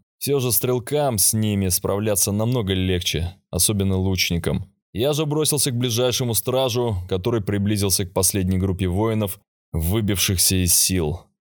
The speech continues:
С ним было справиться намного легче. Три точных удара между пластинами брони, и минуту можно отдохнуть, сократив дистанцию. Вот только отдыхать было некогда,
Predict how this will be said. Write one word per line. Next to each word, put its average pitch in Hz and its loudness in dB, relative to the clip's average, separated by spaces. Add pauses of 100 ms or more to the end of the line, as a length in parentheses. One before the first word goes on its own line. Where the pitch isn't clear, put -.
(160)
С - -8
ним 160 0
было 175 2
справиться 135 0
намного 120 0
легче. 95 -2 (360)
Три 156 0
точных 92 -2
удара 92 0
между 90 0
пластинами 92 0
брони, 107 0
и 156 -2
минуту 107 0
можно 92 0
отдохнуть, 90 -2 (100)
сократив 90 0 (100)
дистанцию. 85 0 (220)
Вот 117 -4
только 160 0
отдыхать 139 -2
было 139 0
некогда, 92 -2